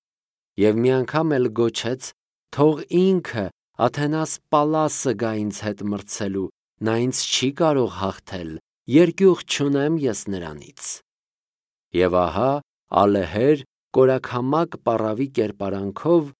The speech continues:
մի ձեռնափայտի վրա հենվելով, Արաքնեի առջև հայտնվեց աստվածուի Աթենասը և այսպես ասաց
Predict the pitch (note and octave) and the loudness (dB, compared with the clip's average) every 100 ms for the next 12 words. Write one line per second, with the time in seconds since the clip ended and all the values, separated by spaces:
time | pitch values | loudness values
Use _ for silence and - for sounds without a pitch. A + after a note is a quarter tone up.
0 | _ _ E3 G3+ E3+ A2+ A#2 A2+ B2 A2+ | _ _ 0 2 2 2 0 0 -4 -4
1 | - A#2 A#2 - D#3 C#3+ A#2 A2 F#2+ G#2 | -6 -4 -4 -2 0 2 0 -2 -4 -6
2 | G2 G#2 B2 E3+ E3 _ _ - G#2+ B2 | -4 -2 2 0 0 _ _ -2 0 0
3 | - B2+ C3+ D3+ B2 - D3+ B2 A#2+ A#2 | -2 0 0 0 -4 -4 -6 -4 -6 -6
4 | A#2 A2+ B2+ D3+ C#3+ B2+ A#2 - B2 B2 | -6 -4 -2 -4 -4 -4 -6 -6 -6 -6
5 | C3 C3 B2 A#2 - A2+ A#2 D3 - F3 | -2 0 0 -2 -6 -6 -4 -4 0 -2
6 | - _ - D3+ D3+ C#3 - G#2 F#2+ G2 | -2 _ -4 -2 0 -4 -6 -6 -6 -8
7 | F#2 F#2 F#2 | -8 -10 -10